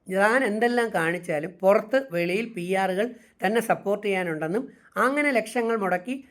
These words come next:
പി ആറുകളായി മാറുന്നവർ അവർക്ക് വേണ്ടി ഇവിടെ ശബ്ദിച്ചോളൂ എന്ന് മനസ്സിലാക്കുമ്പോൾ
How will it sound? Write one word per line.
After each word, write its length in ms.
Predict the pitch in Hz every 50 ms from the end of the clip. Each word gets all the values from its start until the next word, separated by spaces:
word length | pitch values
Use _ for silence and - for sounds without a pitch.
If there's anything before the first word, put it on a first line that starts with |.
| _ _
പി 180 | - 196 202 214
ആറുകളായി 480 | 214 214 214 208 202 202 196 190 190 190
മാറുന്നവർ 600 | 180 170 165 170 170 170 175 175 170 196 220 -
അവർക്ക് 320 | 170 170 180 196 190 - 233
വേണ്ടി 280 | 214 196 190 196 185
ഇവിടെ 180 | 185 180 180 180
ശബ്ദിച്ചോളൂ 640 | 175 - 175 151 147 170 170 - 196 175 170 175
എന്ന് 120 | 175 180 190
മനസ്സിലാക്കുമ്പോൾ 720 | 185 180 160 160 - 208 190 180 170 175 165 160 202